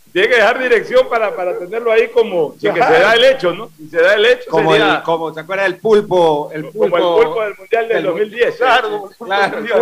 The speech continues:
Speaker 3: pulpo.
Speaker 1: El pulpo del Mundial que vaticinaba
Speaker 3: Paul, creo que
Speaker 1: todo.
Speaker 3: se llamaba,
Speaker 1: El
Speaker 3: ¿no?
Speaker 1: pulpo Paul.
Speaker 3: Paul.
Speaker 1: Bueno, qué bien. Entonces, ¿qué le vamos a dar? ¿Una ordencita de McDonald's?
Speaker 3: Es una, una o dos.
Speaker 2: Dos, dos.
Speaker 1: Dos, dos.
Speaker 3: Dos,
Speaker 1: Dos,
Speaker 3: dos
Speaker 1: dos,
Speaker 3: órdenes de
Speaker 1: porque
Speaker 3: McDonald's.
Speaker 1: bien.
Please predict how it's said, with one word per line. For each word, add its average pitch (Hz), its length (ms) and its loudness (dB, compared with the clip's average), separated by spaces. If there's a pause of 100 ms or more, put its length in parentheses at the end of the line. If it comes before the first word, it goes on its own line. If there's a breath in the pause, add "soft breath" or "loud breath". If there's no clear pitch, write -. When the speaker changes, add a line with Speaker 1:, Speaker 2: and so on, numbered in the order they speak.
(100)
Speaker 3:
pulpo. 156 320 -6
Speaker 1:
El - 60 -18 (100)
pulpo 220 280 -4
del 196 100 0
Mundial 214 320 -2
que 202 80 0
vaticinaba 185 400 2
Speaker 3:
Paul, 214 120 4
creo 202 220 2
que 202 60 0
Speaker 1:
todo. 160 80 2
Speaker 3:
se 185 80 0
llamaba, 180 300 0
Speaker 1:
El 147 80 -6
Speaker 3:
¿no? 170 40 -14
Speaker 1:
pulpo 220 340 -4
Paul. 190 280 0 (100)
Speaker 3:
Paul. 185 360 2 (380)
Speaker 1:
Bueno, 214 280 0
qué 240 120 2
bien. 247 360 0 (240)
Entonces, 233 320 -4
¿qué 285 100 -2
le 269 80 4
vamos 254 240 2
a 220 40 2
dar? 220 160 0
¿Una 240 180 -2
ordencita 233 560 0
de 220 100 -2
McDonald's? 220 520 -2 (300)
Speaker 3:
Es 143 380 -12
una, 180 440 -2 (100)
una 175 300 -2
o 156 100 0
dos. 196 320 -2
Speaker 2:
Dos, 247 240 2
dos. 220 220 -2
Speaker 1:
Dos, 233 200 2
dos. - 0 -
Speaker 3:
Dos, 254 100 4
Speaker 1:
Dos, 208 220 2
Speaker 3:
dos 190 200 -8
Speaker 1:
dos, 208 220 4
Speaker 3:
órdenes 190 280 0
de - 80 -4
Speaker 1:
porque 170 100 -4
Speaker 3:
McDonald's. 214 300 -2
Speaker 1:
bien. 208 180 -8